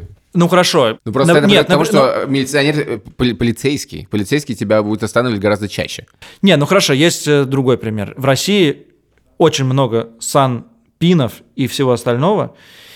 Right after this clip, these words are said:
Speaker 1: и всяких пожарных штук, и если ты хочешь открыть кафе по всем этим штукам, то практически ты не можешь это сделать, потому что есть, есть, например, санпины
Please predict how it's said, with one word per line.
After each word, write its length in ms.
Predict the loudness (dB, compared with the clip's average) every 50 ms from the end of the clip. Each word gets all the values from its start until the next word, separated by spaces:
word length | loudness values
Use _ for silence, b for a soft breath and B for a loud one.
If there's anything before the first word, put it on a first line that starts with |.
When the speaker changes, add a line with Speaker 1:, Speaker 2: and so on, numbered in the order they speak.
| B B B B
Speaker 1:
и 640 | -2 0 0 2 2 2 2 2 2 2 2 0 -2
всяких 300 | -2 -4 -6 -6 -4 -2
пожарных 400 | 0 0 2 2 0 0 -4 -6
штук, 300 | -2 0 0 -2 -2 -6 -16 _
и 80 | -4 -2
если 320 | -2 0 0 0 0 -2
ты 80 | -4 -6
хочешь 160 | -4 -4 -4
открыть 260 | -4 -4 -4 -6 -4
кафе 220 | -4 -4 -4 -4 -2
по 140 | -2 -2 -4
всем 260 | -2 -2 -2 -2 -2
этим 160 | -4 -6 -6
штукам, 400 | -4 -2 -2 -2 -2 -4 -6 -8 b b b b b
то 100 | b 0
практически 460 | 0 0 0 0 -2 -4 -4 -4 -6
ты 80 | -4 -2
не 100 | -2 0
можешь 220 | 0 -2 -2 -4 -4
это 100 | -6 -4
сделать, 260 | -2 0 0 -2 -2
потому 120 | -6 -10
что 120 | -8 -4 -2
есть, 240 | -2 -2 -2 -4 -14 b b b b
есть, 260 | b 0 0 0 0 -2
например, 320 | -6 -6 -4 -2 -2 -2 -2
санпины 600 | -2 -4 -4 -2 -2 0 0 2 2 0 -2